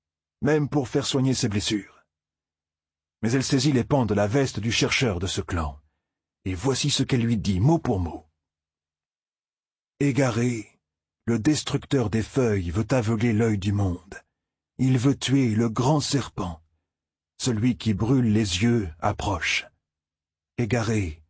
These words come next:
dites au peuple de se préparer à la venue de celui qui se montre avec l'aube. Dites-lui. » Elle est morte sur ces derniers mots. Perrine,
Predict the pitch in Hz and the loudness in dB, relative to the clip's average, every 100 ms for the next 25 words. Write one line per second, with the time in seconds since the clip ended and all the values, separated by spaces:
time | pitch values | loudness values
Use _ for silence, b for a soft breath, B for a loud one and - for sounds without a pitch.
0 | _ _ _ - 107 147 107 - 123 - | _ _ _ -8 0 0 2 -2 -2 0
1 | 135 123 - 110 - - 127 - 113 110 | 0 0 0 -2 -2 -2 -2 0 0 2
2 | 110 107 98 107 113 107 - 110 104 107 | 2 2 2 2 2 2 0 0 2 0
3 | - - 107 104 104 - 95 98 101 95 | 0 0 2 2 2 0 -2 -2 -2 -4
4 | 80 - - _ _ _ _ _ - 147 | -4 -12 -20 _ _ _ _ _ 0 0
5 | - 131 127 90 - _ _ _ _ _ | 0 -2 -2 -2 -12 _ _ _ _ _
6 | _ _ _ _ _ _ _ _ _ _ | _ _ _ _ _ _ _ _ _ _
7 | _ 101 107 113 143 135 - 123 - 120 | _ -4 0 2 2 2 -2 -2 0 0
8 | 117 117 104 92 - _ _ _ _ _ | 0 0 0 -4 -12 _ _ _ _ _
9 | _ _ _ _ _ _ _ _ _ _ | _ _ _ _ _ _ _ _ _ _
10 | _ 139 113 90 - | _ -2 -2 -6 -10